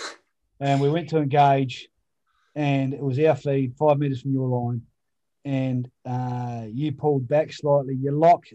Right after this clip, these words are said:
back, your lock's back arced, so he pulled back slightly. We got hit and got done for chasing. Son of a, so, so to this day, mate, I remember every time, and, and that's old bull versus young bull. You old bull, my, my, uh,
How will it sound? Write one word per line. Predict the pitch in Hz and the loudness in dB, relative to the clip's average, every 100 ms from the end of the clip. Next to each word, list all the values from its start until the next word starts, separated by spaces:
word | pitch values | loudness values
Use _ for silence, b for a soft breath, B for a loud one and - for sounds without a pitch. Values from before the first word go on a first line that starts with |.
| _ - | _ 2
back, | 156 156 151 | 2 2 -2
your | 147 | 0
lock's | 147 170 - - | 4 4 2 4
back | 165 165 147 | 4 4 -4
arced, | 160 196 - _ | -2 -4 -6 _
so | 143 | -8
he | 143 | -6
pulled | 139 165 151 | -4 0 0
back | 131 151 143 | 2 -2 -2
slightly. | 156 151 143 123 _ _ _ _ | -4 -2 -2 -8 _ _ _ _
We | - 165 | -2 2
got | 151 147 | 2 0
hit | - 165 160 _ _ | -2 -4 -4 _ _
and | 127 | -10
got | 123 127 | -10 -4
done | 156 147 | -2 -2
for | 139 | -4
chasing. | 123 - 143 147 135 113 _ _ _ _ _ _ _ | -8 -4 -4 -4 -6 -10 _ _ _ _ _ _ _
Son | - 143 139 | -12 -8 -6
of | 113 | -6
a, | 139 131 123 _ 147 | -8 -10 -14 _ -16
so, | - 147 139 139 - | -2 2 4 2 -6
so | 127 147 | -6 -4
to | 127 156 | -2 -4
this | 160 | -4
day, | 151 147 151 | 0 2 2
mate, | 139 135 | 0 0
I | 139 139 | 0 0
remember | 143 143 139 127 - _ _ _ _ - | -2 -2 -2 -2 -6 _ _ _ _ -6
every | 156 160 | -2 -2
time, | 156 160 | 0 0
and, | 151 147 143 | 0 -4 -4
and | 151 143 | -2 -2
that's | 151 180 | -2 -2
old | 165 170 170 | 4 2 2
bull | 143 160 143 | -2 -2 0
versus | 160 147 | -2 -2
young | 170 170 | -2 -2
bull. | 156 143 117 _ _ _ 139 | 0 -2 -4 _ _ _ -4
You | 151 147 | 2 6
old | 156 147 | 6 4
bull, | 147 151 139 | 2 2 2
my, | 135 143 139 131 139 | -2 -2 -2 -6 -10
my, | 143 143 143 139 | -6 0 0 0
uh, | 135 135 131 | -2 -2 -4